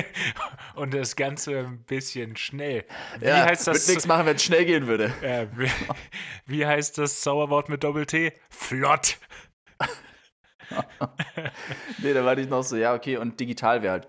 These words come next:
Speaker 2: cool." Und dann hat er auch auf diesen Umschlag, da der die Kamera reingepackt hat, einfach noch draufgeschrieben, so D T für digital. Dann hab ich noch meine E-Mail-Adresse draufgeschrieben, so wie ich's eben meinte, bei D M wär ja auch kein Problem.
Speaker 1: Nö.
Speaker 2: Und dann hab ich's auch schon direkt bezahlt einfach.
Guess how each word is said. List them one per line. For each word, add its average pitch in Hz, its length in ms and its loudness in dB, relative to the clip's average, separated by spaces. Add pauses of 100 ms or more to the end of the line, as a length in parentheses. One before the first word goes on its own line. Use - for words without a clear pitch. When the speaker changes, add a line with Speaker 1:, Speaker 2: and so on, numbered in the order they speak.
(100)
Speaker 2:
cool." 110 220 -2 (500)
Und - 60 -16
dann 98 100 -2
hat 110 120 0
er 110 100 4
auch 113 100 0
auf 107 60 -8
diesen 107 200 -6
Umschlag, 113 380 -2
da 107 80 -4
der 104 140 0
die 104 140 -6
Kamera 117 320 -2
reingepackt 113 420 -4
hat, 120 100 -4
einfach 117 220 -4
noch 107 160 -6
draufgeschrieben, 110 560 -4
so 101 100 -4
D 104 220 -2
T 117 240 -4
für 113 100 -8
digital. 104 460 -2
Dann - 440 -16
hab 101 60 -6
ich 95 60 -12
noch 107 80 -4
meine 101 160 -2
E-Mail-Adresse 98 560 0
draufgeschrieben, 95 560 -4
so 151 100 -4
wie 202 60 -8
ich's 190 100 -10
eben 190 140 -4
meinte, 185 200 0
bei 117 120 -2
D 127 80 -2
M 113 180 -2
wär 107 80 0
ja 120 100 2
auch 127 140 -4
kein 110 220 -8
Problem. 113 540 -4
Speaker 1:
Nö. 143 200 -4 (560)
Speaker 2:
Und 101 240 -2
dann 101 100 0
hab 107 60 2
ich's 117 100 -6
auch 107 120 0
schon 107 340 0 (380)
direkt 104 240 -2
bezahlt 110 420 2
einfach. - 460 -4